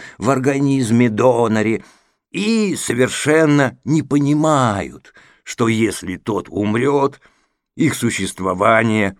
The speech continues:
прекратится. У нас, людей, в качестве вида, живущего за счет другого живого организма,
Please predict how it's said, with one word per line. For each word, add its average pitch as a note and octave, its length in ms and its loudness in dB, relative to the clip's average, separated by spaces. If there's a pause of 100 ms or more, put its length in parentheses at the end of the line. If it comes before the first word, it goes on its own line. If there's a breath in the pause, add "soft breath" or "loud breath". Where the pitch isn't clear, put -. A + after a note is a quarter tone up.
(100)
прекратится. - 1040 -10 (1000)
У C#3+ 160 2
нас, B2+ 540 2
людей, C#3 920 0
в - 200 -16
качестве C#3 760 -2
вида, C3+ 640 -2
живущего F#2+ 1000 -4 (360)
за F#2 280 -4
счет G2 420 -4
другого G2+ 720 -2
живого E2+ 480 -6
организма, E3 960 -6